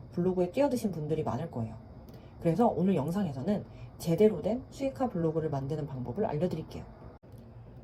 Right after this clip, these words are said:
자, 그러면 실제로 제가 어떻게 블로그 정보성 글을 쓰는지 한번 보여드릴게요.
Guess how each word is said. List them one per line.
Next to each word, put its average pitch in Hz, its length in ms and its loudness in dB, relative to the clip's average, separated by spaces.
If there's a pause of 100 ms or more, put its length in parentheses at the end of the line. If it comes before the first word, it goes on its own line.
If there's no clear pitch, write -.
(280)
자, 180 180 -6
그러면 180 420 -2
실제로 226 800 -2
제가 160 440 -2
어떻게 175 680 -2
블로그 165 420 -4
정보성 165 480 -6
글을 147 260 -6
쓰는지 202 540 -4
한번 196 280 -4
보여드릴게요. 143 560 -4